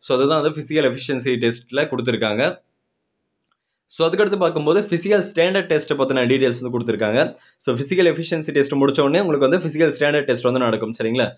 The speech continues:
So, இதுல வந்து ஹைட் டீடைல்ஸ் வந்து கொடுத்திருக்காங்க. So, ஹைட்டை பொறுத்த வரைக்கும் பாத்தீங்கன்னா, மேல் வந்து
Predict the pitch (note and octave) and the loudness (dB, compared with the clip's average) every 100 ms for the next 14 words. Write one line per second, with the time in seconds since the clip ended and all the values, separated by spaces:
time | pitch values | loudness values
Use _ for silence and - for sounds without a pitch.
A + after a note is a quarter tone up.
0 | _ _ _ - C#3+ C#3 D3 E3+ D3 A#2 | _ _ _ -4 0 2 2 4 2 2
1 | C3 E3+ F3 E3 D#3 C3+ A#2+ G#2 G2 B2 | 0 0 0 2 4 4 4 2 -2 -2
2 | C3+ A#2+ A#2+ B2 A2+ A2 G#2 G2+ C3+ D#3 | 0 0 -2 -4 -4 -4 -4 -2 -2 -4
3 | _ _ - C3+ B2 F#3 F#3+ F3 E3+ D#3+ | _ _ -6 -2 0 0 -2 0 0 0
4 | D#3 D#3 C#3+ C#3 E3+ B2 D3 F3+ D3+ C#3 | -2 0 0 0 0 2 2 2 2 0